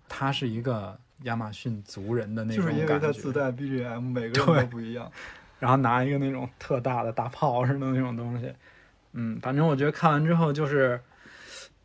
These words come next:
Speaker 1: 就今年看的最爽的一个电影。就他虽然说是，也算是还是一个商业片儿嘛，你去看他的这个东西，还是一个好莱坞电影工业的这么一个商业大片儿。但是我觉得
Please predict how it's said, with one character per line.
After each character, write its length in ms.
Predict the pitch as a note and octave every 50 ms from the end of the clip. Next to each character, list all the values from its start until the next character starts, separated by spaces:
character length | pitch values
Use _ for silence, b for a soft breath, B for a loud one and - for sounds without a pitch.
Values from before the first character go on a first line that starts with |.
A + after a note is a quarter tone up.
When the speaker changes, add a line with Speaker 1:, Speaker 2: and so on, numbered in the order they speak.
| _ - - _ _ _ _
Speaker 1:
就 100 | - D#3+ C#3+
今 180 | D3 E3+ E3
年 160 | D#3 C#3+ C#3+
看 180 | D3+ - - D3+
的 120 | C#3 C#3+
最 100 | C#3+ E3+
爽 500 | D3+ - - - - A#2+ - - - G#2+
的 80 | A2+ B2
一 140 | B2+ C3 B2
个 100 | A#2+ A#2
电 220 | A2 A2+ A2+ A2+
影。 100 | A#2+ - - F3 C#3 C#3+ D3 - _ _ _ _ _ _
就 140 | - - D3
他 180 | - - F#3 F#3
虽 180 | F3 - F#3
然 220 | F3+ D#3 C3+ C#3 C#3+
说 320 | - D#3 D3+ D3+ D3+ D3+
是， 220 | - - - -
也 200 | F#3 C#3+ B2 A#2
算 280 | A#2+ - - F#3 E3+ C#3+
是 160 | B2 - C#3
还 200 | A#2 - - A#2+
是 160 | C3 D3+ G3+
一 140 | G3 D3+ B2+
个 100 | A#2+ B2+
商 240 | A#2+ - C#3 C3 C3+
业 140 | B2+ A#2+ A2+
片 220 | A2+ - - A2+
儿 40 | A2+
嘛， 200 | A2+ A2 G#2+ G#2 - _
你 160 | - G#2 G2+
去 320 | G2 - - C3+ B2+ B2 B2
看 320 | B2 - - C3+ A#2+ A#2+
他 160 | A#2 A2+ B2+
的 140 | C3 C3 B2+
这 180 | A#2+ B2 A#2+ A2
个 100 | A2 A2
东 220 | - B2+ B2+ B2+
西， 140 | B2 - B2
还 260 | A#2+ - - A#2+ C3+
是 100 | C#3+ F3+
一 120 | D#3+ C#3
个 160 | B2+ C3 B2+ B2
好 180 | - - A2+
莱 140 | G#2 G#2 A2+
坞 320 | A#2 B2+ B2+ B2+ B2+ B2+
电 200 | B2 - - A#2+ A2
影 100 | A2 A2+
工 180 | A#2+ B2+ C3
业 120 | C3+ B2+ A#2
的 100 | A2+ A2
这 100 | G#2+ A#2
么 120 | A2 G#2+ G#2
一 100 | G#2 A2+
个 100 | A#2+ A2+
商 220 | - - A#2+ A#2+
业 100 | A#2+ B2
大 220 | A#2 B2 A#2 A2+
片 180 | A2+ - - G#2+
儿。 120 | G#2+ G#2+ b b b b b b b b b b b b
但 160 | - D3+ D3+
是 80 | D3+
我 160 | D3 B2+ A#2 A2
觉 160 | A2+ A#2 A#2+
得 160 | C#3 C#3 B2